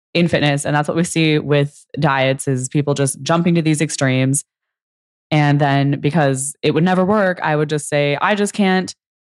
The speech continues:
sleep right no matter what I do. I'm just not a morning person. I'm not a night person. Like, I just, this is how my life is." But the reality of my situation for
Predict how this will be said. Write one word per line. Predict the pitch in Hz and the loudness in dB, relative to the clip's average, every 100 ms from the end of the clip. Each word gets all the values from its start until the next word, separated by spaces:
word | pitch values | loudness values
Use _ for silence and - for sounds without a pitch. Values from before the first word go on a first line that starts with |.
| - | -8
sleep | - 220 | -2 0
right | 214 196 190 | 2 0 0
no | 170 | 0
matter | 156 147 | 0 0
what | 160 | 0
I | 196 | 2
do. | 202 196 196 | 2 2 2
I'm | 185 147 | 0 -2
just | 143 143 139 - _ | 0 0 -2 -8 _
not | - 147 165 175 170 - | -6 0 2 0 -2 -4
a | 165 | -2
morning | 190 226 | 0 0
person. | 214 208 214 | 0 -2 0
I'm | 208 | 0
not | 170 143 | 0 0
a | |
night | 156 185 | 0 0
person. | 190 190 196 196 | -2 0 -2 0
Like, | 151 | 0
I | 147 | 0
just, | 147 143 - - | 0 -2 -4 -10
this | - 147 | -6 -2
is | |
how | 151 208 | 0 2
my | 214 | 2
life | 208 190 185 | 2 0 2
is." | 175 170 170 - _ _ _ _ _ _ _ _ | 0 0 -4 -14 _ _ _ _ _ _ _ _
But | 240 220 151 151 _ | 0 2 0 -4 _
the | 156 180 | -2 -2
reality | 165 165 170 262 247 | 0 2 2 2 0
of | 208 | 0
my | 190 | -2
situation | - - 180 208 151 143 | -4 -4 -2 0 -2 -4
for | 147 - 160 160 156 | -6 -2 0 2 2